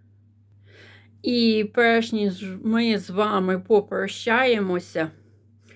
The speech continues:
враховуючи, що сьогодні останній день року, а, я вирішила в одному з, е, челенджів, який був річний,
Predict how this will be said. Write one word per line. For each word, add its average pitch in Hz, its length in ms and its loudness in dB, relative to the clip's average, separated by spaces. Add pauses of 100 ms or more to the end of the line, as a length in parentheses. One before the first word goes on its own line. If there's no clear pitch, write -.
(1000)
враховуючи, 226 1080 0
що 233 580 0
сьогодні 202 1000 -2
останній 202 600 -2
день 185 360 0
року, 214 520 0 (480)
а, 196 100 0
я 233 420 2
вирішила 226 840 0
в 185 180 -6
одному 220 680 0
з, - 220 -14
е, 185 360 -2
челенджів, 190 800 0
який 190 380 -4
був 180 320 -4
річний, 226 800 -2